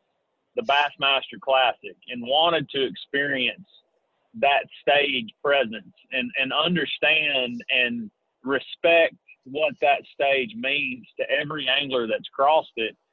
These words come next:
And for me to finally get to do it at a place like Lake Gunnersville and in the fiftieth Classic,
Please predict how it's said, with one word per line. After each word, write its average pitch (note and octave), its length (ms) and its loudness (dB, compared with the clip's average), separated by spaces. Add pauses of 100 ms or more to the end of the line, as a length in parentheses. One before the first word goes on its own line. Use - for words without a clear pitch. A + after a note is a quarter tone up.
(360)
And C3 300 0
for C3 100 -6
me D3+ 160 0
to E3+ 100 2
finally C#3+ 380 0
get A#2+ 220 -4
to A2+ 80 -14
do C3+ 260 0
it B2+ 160 0 (500)
at C#3 60 2
a A#2 180 -4
place D3+ 440 -2 (560)
like C#3 340 2 (180)
Lake C3 300 0
Gunnersville A2+ 840 -2 (340)
and A#2+ 480 0 (160)
in E3 180 -2
the D#3+ 120 -4 (160)
fiftieth C3 540 0 (160)
Classic, B2 640 0